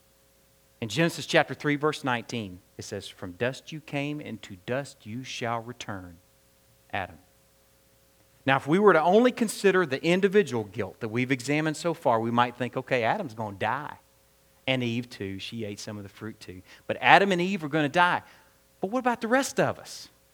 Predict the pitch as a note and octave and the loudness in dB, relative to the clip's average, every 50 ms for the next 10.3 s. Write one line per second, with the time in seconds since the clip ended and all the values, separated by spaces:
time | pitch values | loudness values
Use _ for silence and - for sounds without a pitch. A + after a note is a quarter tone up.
0 | _ _ _ _ _ _ _ _ _ _ - D#3+ F#3+ G#3+ A3 G#3 F#3 F3 D#3+ D3+ | _ _ _ _ _ _ _ _ _ _ -2 0 2 2 4 2 2 2 2 2
1 | D#3 F#3+ G#3+ G3 C#3+ B2+ A#2+ - C#3+ C3+ C#3+ E3+ D#3+ E3+ F#3 G#3 G3+ F#3 C#3+ B2 | 2 2 2 2 2 0 -2 -2 -2 -2 0 2 4 8 8 8 8 6 4 0
2 | A2+ G#2 G2+ G#2+ G2 G2 G2 G2 A2 C3 - _ _ _ _ _ _ _ _ _ | -2 0 0 0 0 0 -2 -4 -6 -8 -12 _ _ _ _ _ _ _ _ _
3 | - G#2 A2 - - C3 B2+ A#2 A2 A#2+ A2 G#2 G#2+ A2 A2 A2+ B2+ C#3+ C#3+ C#3 | -12 -10 -8 -4 0 0 0 2 2 -2 -2 -2 0 0 2 2 2 2 0 0
4 | A2+ G2 F#2+ G2 F2+ - _ _ - - A2+ A2 A#2 A2+ G#2+ F#2+ F#2 E2+ - _ | 0 -2 -6 -8 -14 -16 _ _ -12 -10 -8 -6 -4 -4 -4 -6 -8 -12 -16 _
5 | - A2 G#2 G2 E2+ E2+ _ _ _ _ _ _ _ _ _ _ _ _ _ _ | -12 -8 -8 -8 -8 -10 _ _ _ _ _ _ _ _ _ _ _ _ _ _
6 | _ _ _ _ _ _ _ _ _ _ _ _ _ _ _ _ _ _ _ _ | _ _ _ _ _ _ _ _ _ _ _ _ _ _ _ _ _ _ _ _
7 | _ _ _ _ _ _ _ _ _ - - G#2+ B2+ D3 F3 F3+ D#3 A#2+ B2 A#2+ | _ _ _ _ _ _ _ _ _ -6 0 4 6 6 6 6 4 2 -2 -4
8 | A#2+ - - A#2 G2+ G#2 G#2 A#2+ A#2 A2 - - - F2+ F#2 G2+ G#2+ C3+ D#3+ E3+ | -6 -6 -8 -12 -12 -10 -6 -6 -6 -6 -6 -10 -14 -8 -4 -2 0 0 0 -2
9 | E3+ E3+ F3 E3 C3+ C3 - D3 C#3 C3+ C#3+ C3 C#3 C3 C#3 B2+ A#2+ A2+ G#2 - | -4 -4 -6 -6 -8 -8 -6 -6 -6 -6 -6 -6 -6 -4 -4 -4 -4 -4 -6 -10
10 | - - F#2+ F2 E2 - | -12 -14 -16 -18 -18 -20